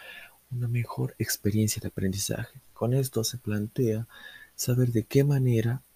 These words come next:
una persona aprende mejor, con imágenes,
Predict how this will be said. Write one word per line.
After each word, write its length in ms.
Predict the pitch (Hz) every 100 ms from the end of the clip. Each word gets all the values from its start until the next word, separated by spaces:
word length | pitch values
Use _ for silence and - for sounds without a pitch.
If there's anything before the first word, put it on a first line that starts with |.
| -
una 240 | 113 110
persona 640 | - 110 117 117 117 117 - -
aprende 580 | 107 - 127 131 113 110
mejor, 460 | 110 - 131 123 - _ _ _
con 180 | 98 98
imágenes, 920 | 95 107 110 107 98 101 113 -